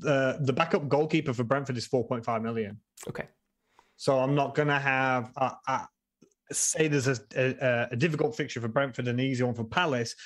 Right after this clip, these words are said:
Speaker 1: I'll have the option to change. I'd rather have two first choice goalkeepers and switch them when I want, rather than pay the same price for a reserve goalkeeper and, and, and them not play, and only play when my first choice goalkeeper is out.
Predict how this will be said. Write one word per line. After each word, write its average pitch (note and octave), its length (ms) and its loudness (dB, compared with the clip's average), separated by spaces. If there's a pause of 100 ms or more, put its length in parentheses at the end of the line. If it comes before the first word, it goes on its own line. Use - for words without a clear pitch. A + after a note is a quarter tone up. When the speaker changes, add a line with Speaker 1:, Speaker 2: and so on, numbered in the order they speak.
(100)
Speaker 1:
I'll B2+ 140 2
have C3 100 0
the C3 100 2
option A#2 220 -6
to - 100 -18
change. C#3 300 0
I'd B2+ 80 0
rather E3+ 240 2
have E3+ 100 -4
two G3+ 240 0
first E3+ 420 0
choice C#3+ 300 -2
goalkeepers C3 800 -2 (340)
and D3 160 2
switch - 380 0
them C#3+ 100 4
when B2+ 140 4
I A#2+ 60 4
want, C#3 380 2 (220)
rather C#3+ 300 2
than C#3 120 0
pay C#3+ 240 -2
the B2+ 120 -2
same F3 420 -2
price D#3+ 400 -2 (100)
for C3 200 0
a A#2+ 40 0
reserve B2 600 0
goalkeeper A2+ 840 -2 (440)
and, C3 280 0 (220)
and, C3 320 2
and C3 300 2
them C3 180 4
not B2 220 0
play, G#2 320 0 (300)
and D3+ 100 4
only E3 320 2
play C3 340 2
when B2+ 240 2
my B2 180 0
first A#2+ 460 -2
choice A#2+ 380 -4
goalkeeper A2+ 480 -2
is G#2 120 -2
out. A#2 300 0